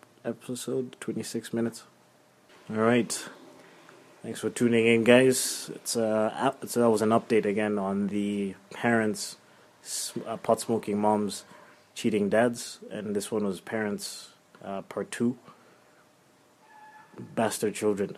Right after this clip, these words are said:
Yeah. And, uh, yeah, if you liked the episode, if you liked, uh, all of our, if you liked the Red Pill Generation, you know, give us a shout out on iTunes, give us a review, five stars,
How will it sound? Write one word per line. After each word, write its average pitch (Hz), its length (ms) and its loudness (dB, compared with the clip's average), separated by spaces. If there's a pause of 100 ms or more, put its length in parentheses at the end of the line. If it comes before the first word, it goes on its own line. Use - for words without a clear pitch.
(300)
Yeah. 107 160 -6 (360)
And, 104 480 -6
uh, 107 120 0
yeah, 131 180 2
if 95 140 -6
you 113 80 0
liked 117 160 2
the 113 60 2
episode, 110 360 -2
if 107 140 -6
you 104 40 -6
liked, 104 600 -6
uh, 95 140 -10 (120)
all 107 180 -2
of 95 120 -6
our, 98 400 -2 (180)
if 95 200 -12
you - 40 -8
liked 104 140 -2
the 110 60 0
Red 104 160 2
Pill 104 100 0
Generation, 98 560 -4 (640)
you 104 100 -8
know, 98 220 -4 (240)
give 113 160 2
us 107 160 -2
a 101 60 -4
shout 110 240 2
out 107 100 2
on 101 100 0
iTunes, 104 600 0 (220)
give 107 140 -4
us 104 120 -4
a 104 80 0
review, 101 360 2
five 107 280 2
stars, 110 400 0